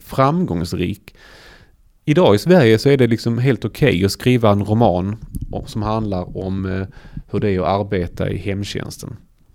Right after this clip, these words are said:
Den romanen kan få fina litterära priser och stor uppmärksamhet, positiv kritik. I många andra länder anses det inte vara ett litterärt ämne.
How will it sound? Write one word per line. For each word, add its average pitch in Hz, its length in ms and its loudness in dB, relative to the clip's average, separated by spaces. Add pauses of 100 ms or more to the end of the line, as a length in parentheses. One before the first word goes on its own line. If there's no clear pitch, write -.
(440)
Den 117 120 6
romanen 107 320 4
kan 95 140 -4
få 98 200 -2
fina 104 280 -4
litterära 92 380 -2
priser - 460 -2
och 95 360 -6
stor 92 200 -6
uppmärksamhet, 85 600 -8
positiv - 300 -10
kritik. - 480 -14 (400)
I 131 80 -8
många 147 260 4
andra 151 160 2
länder 120 360 2
anses 123 380 -2
det 123 100 0
inte 120 180 -2
vara 110 140 2
ett - 100 -16
litterärt 104 420 -2
ämne. 127 340 -2